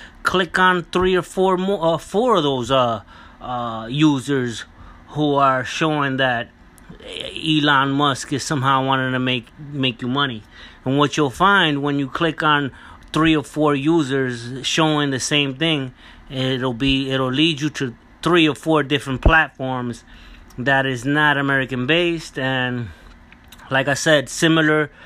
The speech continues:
setups where you, there's a beautiful picture, um,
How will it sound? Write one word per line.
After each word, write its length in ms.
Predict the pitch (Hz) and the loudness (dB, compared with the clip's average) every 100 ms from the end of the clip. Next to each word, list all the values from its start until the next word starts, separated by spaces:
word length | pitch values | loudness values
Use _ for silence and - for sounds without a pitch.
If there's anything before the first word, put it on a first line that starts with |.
| - | -16
setups 540 | - 170 165 151 135 | -4 2 2 2 -2
where 400 | 135 139 135 123 117 - - - - - | -2 0 2 -2 -6 -16 -18 -16 -16 -12
you, 200 | 131 135 | -8 -4
there's 260 | 131 139 131 | 2 2 2
a 60 | |
beautiful 440 | 123 147 180 180 185 | 0 2 2 0 -4
picture, 720 | - 180 147 - 180 170 165 - - - - - | 2 2 2 2 2 0 -6 -20 -20 -20 -20 -4
um, 600 | 147 143 143 139 143 | 0 2 0 -2 -8